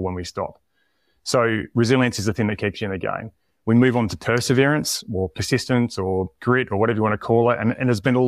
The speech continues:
lot of emphasis put on, you know, that as well. And I would say that's useful. That's where I spent most of my, my life as a, as a soccer player, as a football player, as, you know, in sport. Um,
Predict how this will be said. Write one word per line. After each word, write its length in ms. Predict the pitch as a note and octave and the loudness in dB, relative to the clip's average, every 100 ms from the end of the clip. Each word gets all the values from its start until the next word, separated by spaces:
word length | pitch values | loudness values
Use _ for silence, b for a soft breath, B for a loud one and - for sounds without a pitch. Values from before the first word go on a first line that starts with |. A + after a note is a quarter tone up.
| C3+ | 6
lot 140 | C#3 | 4
of 100 | A#2+ | 4
emphasis 340 | B2 A#2+ - G#2 | -2 -4 -6 -6
put 200 | - G#2+ | -6 -6
on, 240 | G2+ F#2+ _ A2 | -6 -10 _ -10
you 80 | |
know, 80 | G2+ | -6
that 220 | F#2 G#2+ | 0 0
as 140 | F#2 F2 | 0 -2
well. 240 | G2+ B2+ D#3 | 0 0 0
And 160 | B2+ A2 - b b - | -2 -2 -4 b b 0
I 60 | |
would 120 | D3+ | 2
say 100 | - B2+ | 4 2
that's 240 | A2+ - | 2 2
useful. 440 | A2 C3 F#3+ E3+ - | 2 2 0 -2 -4
That's 160 | B2 - | -4 0
where 100 | A#2 | -2
I 40 | - | 0
spent 180 | A2 G2+ | -4 -4
most 320 | G2 G#2+ - | -2 -4 -2
of 80 | A#2 | -4
my, 320 | A2 A2 A2 - _ - | 0 0 -2 -6 _ -6
my 200 | A2 G#2 | 0 2
life 300 | G#2 G#2+ A2 | 2 0 -2
as 120 | G2 | -2
a, 140 | G#2 - | -4 -6
as 80 | G2 | -12
a 80 | F#2 | -12
soccer 340 | - B2+ B2+ | -4 -2 -2
player, 340 | - A#2+ A#2+ A2 | 0 2 2 0
as 120 | G2 | -2
a 60 | |
football 300 | F#2 C3+ A#2+ | -6 -6 -6
player, 420 | - A#2 A2 A2 G#2 | -2 2 2 2 0
as, 200 | F#2+ - | -4 -8
you 100 | A#2 G2+ | -10 -8
know, 120 | A2+ _ _ - | -10 _ _ -6
in 120 | A2+ | -4
sport. 480 | - - A#2+ A#2+ - _ b b b b b - A2 | -2 0 2 2 0 _ b b b b b -2 0
Um, 240 | A2 G#2+ | 2 0